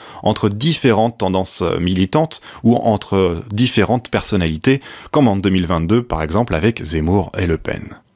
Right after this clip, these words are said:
Ainsi, l'usage par Zemmour de ce terme permet de faire une sorte d'appel du pied à une base militante solide, de se rendre plus radical que Le Pen, qui de son côté refuse de l'utiliser pour parfaire sa stratégie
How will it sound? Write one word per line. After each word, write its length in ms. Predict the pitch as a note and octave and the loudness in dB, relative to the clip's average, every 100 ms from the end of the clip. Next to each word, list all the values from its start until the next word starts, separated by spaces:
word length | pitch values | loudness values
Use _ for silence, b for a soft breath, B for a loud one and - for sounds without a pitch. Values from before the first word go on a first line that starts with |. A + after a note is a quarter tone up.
| _ b b | _ b b
Ainsi, 280 | - F#3+ F#3+ | -4 0 2
l'usage 420 | A#2+ C#3+ C#3+ F#2 | 4 2 0 -2
par 280 | - F2 E2 | -2 -2 -2
Zemmour 520 | G2+ A#2 B2+ D#2 D#2+ | -2 2 4 2 -2
de 80 | E2+ | -2
ce 140 | G2 | 0
terme 320 | G2 E3 E3+ D#3 B B - | 2 2 2 -4 B B -2
permet 340 | F3+ G3 G3+ | 2 2 2
de 80 | C#3+ | 0
faire 240 | - D#3 | 0 0
une 140 | C#3+ G2+ | 0 0
sorte 180 | C3 | 0
d'appel 300 | B2 A#2+ D#3 | 2 2 0
du 120 | B2 B2 | 0 -4
pied 300 | - G2 G2+ | 0 2 2
à 40 | |
une 120 | E2+ | 0
base 240 | F2 F#2+ F#2 | -2 -2 0
militante 460 | F#2 G2 A2+ A#2 | 0 0 0 -2
solide, 500 | - C3 A2 G#2 A#2+ B B B | 0 2 2 2 0 B B B
de 80 | C3 | -2
se 160 | - B2+ | 2 2
rendre 320 | B2+ A#2+ G2 | 2 2 0
plus 180 | - F2+ | 0 -2
radical 680 | E2 A2 G2+ B2 G#2 D#2+ | 0 -2 -2 0 0 -2
que 120 | E2+ | -2
Le 160 | D#2+ D2 | 0 0
Pen, 340 | B2 C#3+ D#3+ - B B | 2 2 0 -4 B B
qui 160 | - A3 | 2 4
de 80 | B2+ | 4
son 200 | - F#3+ | 2 0
côté 500 | B2 A#2 E3+ G3 F3 - | 2 2 4 2 0 -4
refuse 500 | G#2 D#3+ E3+ C#3+ F#2 | 0 2 2 0 2
de 80 | F2 | 2
l'utiliser 540 | A2+ - A2 A2+ F3+ | 2 2 2 4 2
pour 180 | - - | 0 -4
parfaire 460 | F2 - C3 C#3+ | -4 0 0 0
sa 160 | - - | -2 -8
stratégie 640 | - - A#2+ F#2+ F#2 C#3+ | -6 -4 0 0 2 0